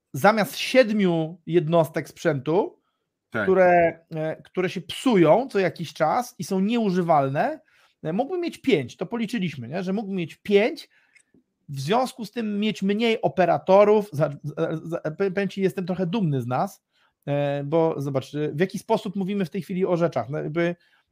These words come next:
Speaker 1: nawet nie mówimy, że branża, co, nie, sprzęt, operatorzy.
Speaker 2: No, ale zaczyna to być tak, wiesz, nie?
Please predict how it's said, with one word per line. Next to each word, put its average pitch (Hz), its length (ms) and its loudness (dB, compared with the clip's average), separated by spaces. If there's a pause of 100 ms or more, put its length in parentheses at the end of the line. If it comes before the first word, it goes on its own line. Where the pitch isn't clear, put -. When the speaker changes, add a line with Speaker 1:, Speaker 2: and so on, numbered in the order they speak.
Speaker 1:
nawet 180 320 -4 (260)
nie 175 120 -8
mówimy, 240 220 -6
że 180 140 4 (160)
branża, 139 760 2
co, 165 180 -12
nie, 220 240 -10 (380)
sprzęt, 185 520 2
operatorzy. 147 720 -2 (760)
Speaker 2:
No, 107 120 -8
ale 120 300 6
zaczyna 120 380 0
to 135 140 -6
być 123 180 -6
tak, 110 220 -6
wiesz, 117 500 0
nie? 117 240 -8